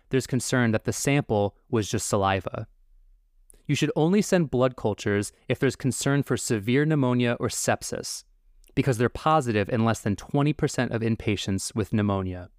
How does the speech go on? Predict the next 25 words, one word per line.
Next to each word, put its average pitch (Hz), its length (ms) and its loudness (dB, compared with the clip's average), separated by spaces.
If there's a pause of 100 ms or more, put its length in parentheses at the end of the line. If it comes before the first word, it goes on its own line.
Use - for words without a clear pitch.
(1080)
The 147 80 4
mrsa 185 360 4
nasal 143 320 2
swab 101 480 0 (260)
has 127 140 0
a 123 80 0
ninety-eight 151 640 0
percent 127 320 -4
negative 117 480 0
predictive 123 400 -2
value 101 400 2
for - 180 -2
mrsa 107 360 0
pneumonia. 92 560 -2 (600)
If - 160 0
it's - 140 -2
negative, 127 560 2 (180)
you 143 120 0
can 139 100 0
feel 127 180 2
comfortable 113 580 -2
pulling 156 440 0
off 135 240 0
mrsa 120 320 0
coverage 98 540 0